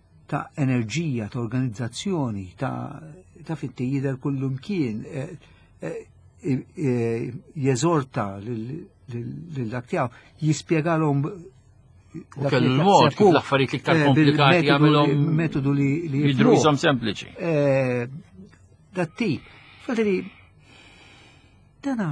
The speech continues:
Speaker 1: ki-, kienu jemnu, kien, kien hemm dik, dik qawwija ħafna. Issa, ovvjament ukoll, Mintoff kien jaf,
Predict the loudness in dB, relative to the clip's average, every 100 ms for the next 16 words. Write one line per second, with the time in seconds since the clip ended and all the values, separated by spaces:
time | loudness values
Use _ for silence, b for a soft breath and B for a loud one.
0 | -4 -6 -10 -6 -4 -2 -2 -4 -6 -10
1 | -20 -12 -10 -8 -6 -6 -8 -12 -10 -10
2 | -8 -6 -4 -4 -6 -8 -16 -20 b b
3 | -8 -2 -2 0 -2 0 0 0 -2 -4
4 | -4 -4 -4 -6 -4 -6 -4 -4 -2 -4